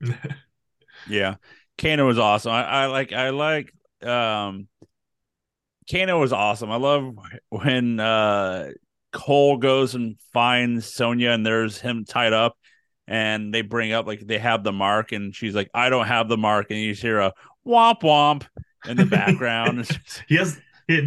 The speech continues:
Speaker 1: he has good moments. I don't like that he does, like, the, the Tony Stark references thing. <laughs> That got a little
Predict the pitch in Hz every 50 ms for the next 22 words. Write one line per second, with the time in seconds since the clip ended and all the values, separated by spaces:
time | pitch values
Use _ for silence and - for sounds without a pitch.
0 | 139 - - 180 190 185 190 190 165 131 127 123 120 110 107 - - - 127 143
1 | 147 156 160 160 175 160 135 139 131 131 127 120 - - 101 - - - - 101
2 | 90 87 87 - 113 113 113 110 - 110 104 104 - 101 92 90 - 107 101 -
3 | 117 110 107 - 117 113 110 110 117 120 - - - - - - - - - -
4 | 233 226 226 220 - - - 233 - 151 131 139 139 - - - - - 107 104
5 | 110 90 87 90 90 87 85 -